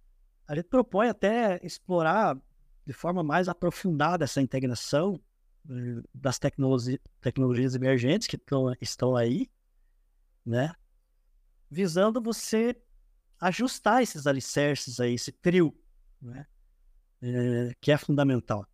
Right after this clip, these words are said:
Antecipar de alguma maneira essas estratégias, né? E,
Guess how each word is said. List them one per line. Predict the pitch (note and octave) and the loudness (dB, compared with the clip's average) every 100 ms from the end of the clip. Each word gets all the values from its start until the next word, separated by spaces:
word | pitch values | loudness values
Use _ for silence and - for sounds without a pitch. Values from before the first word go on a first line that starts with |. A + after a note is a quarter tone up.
| _ _ _ _ _ _ - | _ _ _ _ _ _ -8
Antecipar | D3 - F#3 - G#3 G3 G#3 | -6 -2 -2 -2 -2 2 4
de | A3+ | 4
alguma | G#3+ G#3 D4 | -2 0 0
maneira | D4+ C4 F3+ E3+ A3 C#4 C#4 - _ _ _ _ _ _ _ _ | 2 2 2 0 2 2 0 -4 _ _ _ _ _ _ _ _
essas | C#3 - D#3+ | -10 -8 -10
estratégias, | - - E3 - D3+ F#3+ A3 D#3 B2+ | -6 0 0 0 0 2 0 -2 -2
né? | E3+ A3+ _ _ _ _ _ - | -4 -6 _ _ _ _ _ -10
E, | C#3+ | -10